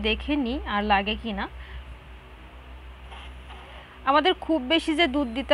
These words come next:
হবে তা কিন্তু নয়, কারণ আমরা এখানে ওই যে মাওয়ার পরিবর্তে একটা জিনিস, আহ, অ্যাড করব বলেছি আপনাকে। তো আমি এখানে আরও আধা গ্লাস দুধ দিয়ে দিলাম। মোটামুটি, আহ, গাজরটা একটু ডুবে ডুবে থাকে, এইটুকু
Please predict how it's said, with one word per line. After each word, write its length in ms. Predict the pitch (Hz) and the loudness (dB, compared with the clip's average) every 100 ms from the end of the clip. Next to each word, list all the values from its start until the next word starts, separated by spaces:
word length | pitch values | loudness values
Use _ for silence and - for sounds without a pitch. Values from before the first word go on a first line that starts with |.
| 285 | 6
হবে 160 | 285 349 226 | 6 8 8
তা 80 | 208 247 | 8 4
কিন্তু 240 | 233 247 214 | 0 0 2
নয়, 140 | 190 190 | 2 6
কারণ 200 | 208 226 226 214 | 6 6 4 0
আমরা 180 | 220 226 | 4 4
এখানে 240 | 226 240 240 226 | 4 0 0 0
ওই 80 | 220 | 0
যে 80 | 240 233 | 0 2
মাওয়ার 240 | 196 202 226 233 | 4 4 4 2
পরিবর্তে 400 | 233 214 220 - | 0 2 -2 0
একটা 200 | 208 - 208 | -2 0 -2
জিনিস, 180 | 208 214 | -2 -4
আহ, 380 | - 208 202 196 - | -6 -2 0 0 2
অ্যাড 160 | 196 202 - | 0 0 0
করব 180 | 220 196 214 208 | -2 0 -2 0
বলেছি 320 | 208 202 269 233 | -2 -4 -2 -2
আপনাকে। 320 | 208 196 - 392 - - - - | -2 -6 -8 -12 -14 -14 -14 -6
তো 40 | 311 277 | 4 6
আমি 120 | 277 285 | 6 4
এখানে 200 | 302 359 247 | 6 10 10
আরও 140 | 233 240 | 12 10
আধা 140 | 220 233 | 10 6
গ্লাস 180 | 226 233 208 | 4 2 2
দুধ 140 | 226 196 | -2 -2
দিয়ে 140 | 214 220 | -2 -2
দিলাম। 200 | 220 247 392 - - - - - 247 | 0 0 -2 -10 -18 -18 -18 -6 2
মোটামুটি, 460 | 269 320 339 370 392 | 6 6 6 8 8
আহ, 440 | - 254 240 240 214 - 233 254 | 6 4 6 4 2 -2 8 10
গাজরটা 420 | 254 330 - 427 392 | 10 6 6 8 8
একটু 220 | - 381 392 370 233 | 6 4 4 4 2
ডুবে 220 | 262 254 254 | 0 2 2
ডুবে 200 | 262 285 254 | 4 2 2
থাকে, 240 | 226 - 370 440 269 | -2 0 0 2 0
এইটুকু 280 | 262 233 | 0 -2